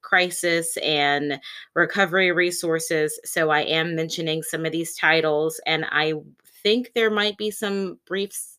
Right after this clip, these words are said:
statistics in here. I'm not entirely sure. I'm, I'm recording this warning on a different date than I did the episode. So again, stay safe. Um, if you need to sit this one out, I completely understand, but I wanted to at least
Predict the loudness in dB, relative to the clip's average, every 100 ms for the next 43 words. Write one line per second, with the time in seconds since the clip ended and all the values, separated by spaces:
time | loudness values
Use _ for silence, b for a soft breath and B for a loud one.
0 | _ -14 -6 -4 -4 -4 -6 -4 -4 -2
1 | 0 2 2 0 2 2 0 -6 0 0
2 | 0 -2 0 2 4 4 0 B B B
3 | B -2 0 0 0 -2 0 2 2 2
4 | -2 -6 _ -10 -4 -2 0 0 -2 -2
5 | -2 0 -2 0 -4 0 2 2 -2 -4
6 | 0 0 0 -2 -4 _ -2 -2 2 0
7 | 0 -4 -2 -2 -4 _ _ _ _ _
8 | _ _ 0 6 6 6 2 -6 0 2
9 | 2 0 -8 -16 -6 -4 -4 -2 2 2
10 | 0 -10 _ B B B B B 0 2
11 | 0 0 0 0 -4 -4 -4 -6 -4 -4
12 | -4 -2 2 2 2 -4 -6 -8 -6 -4
13 | -4 -6 -10 -2 2 4 2 -2 -2 -2
14 | -2 -4 -4 -4 -4 -4 -2 0 0 0
15 | -4 -10